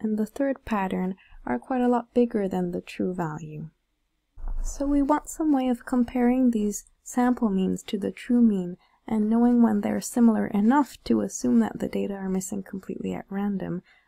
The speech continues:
or when they are too different to assume this. And that's exactly what this test statistic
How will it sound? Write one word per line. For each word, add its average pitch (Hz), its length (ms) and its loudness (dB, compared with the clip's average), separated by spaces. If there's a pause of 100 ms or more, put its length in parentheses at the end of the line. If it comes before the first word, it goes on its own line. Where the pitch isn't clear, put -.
or 226 160 4
when 214 260 2
they 220 120 0
are 196 180 -4 (160)
too 254 220 0
different 226 480 -6
to 190 160 -6
assume 170 380 -6
this. - 380 -8 (1400)
And 285 140 4
that's 294 200 2
exactly 285 500 4
what 262 280 2
this 285 220 0
test - 360 -4
statistic - 600 -4